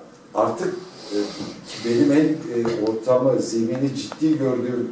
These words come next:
nokta orasıdır zaten. Ne yapacağını bilmiyor insanlar, böyle şaşkın. Bak kilise roket düşüyor, atana da düşmanlık yapmıyor. Bak dikkat edin. Mesela <laughs> işin böyle bir, e, paradoksal tarafı da var.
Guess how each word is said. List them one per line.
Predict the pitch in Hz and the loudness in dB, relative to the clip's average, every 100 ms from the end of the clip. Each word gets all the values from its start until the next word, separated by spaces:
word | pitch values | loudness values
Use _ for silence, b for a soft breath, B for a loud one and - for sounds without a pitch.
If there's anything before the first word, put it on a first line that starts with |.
| 110 | -4
nokta | 113 113 123 | -4 -2 0
orasıdır | 139 139 - - - | 4 4 2 -4 -8
zaten. | - 98 - 175 175 - - B B B B - | -4 -2 -2 -2 -4 -10 -16 B B B B 0
Ne | 147 | 6
yapacağını | 196 202 160 156 156 156 135 | 6 6 6 6 6 6 2
bilmiyor | 120 113 101 92 92 | -2 -2 -2 -2 -4
insanlar, | - 87 78 78 - - | -6 -6 -6 -8 -12 -10
böyle | 95 101 104 | -6 -4 -2
şaşkın. | 110 104 - 113 - - - - - | 0 -2 -2 -4 -6 -8 -16 -20 -6
Bak | 113 113 | -4 -4
kilise | 135 131 - | -4 -2 2
roket | 151 147 147 165 165 | 4 4 4 2 0
düşüyor, | 135 - 170 - - - - - - | -4 4 4 4 0 -8 -10 -10 0
atana | - - 123 165 | 0 0 2 4
da | 180 147 | 4 2
düşmanlık | - 127 120 113 - | -2 0 2 2 0
yapmıyor. | 101 - 82 78 76 - - | -2 -4 -8 -12 -14 -14 -14
Bak | - - | -14 -14
dikkat | - 104 | -4 -2
edin. | - - - - - - - - - - - - - - - - | -2 -8 -12 -18 -20 -20 -20 -20 -20 -20 -20 -20 -20 -20 -20 -12
Mesela | - - - 156 | -6 -6 0 0
<laughs> | |
işin | 120 - 135 | 2 -2 -2
böyle | 117 117 120 120 | 0 2 0 0
bir, | - - - - - - 90 | -4 -6 -12 -18 -20 -10 -6
e, | 90 90 87 90 85 82 78 - | -4 -4 -6 -6 -8 -10 -12 -8
paradoksal | 104 110 117 117 - 139 | -2 0 2 0 4 6
tarafı | 135 - 120 120 | 6 2 2 2
da | 113 | 2
var. | - | 2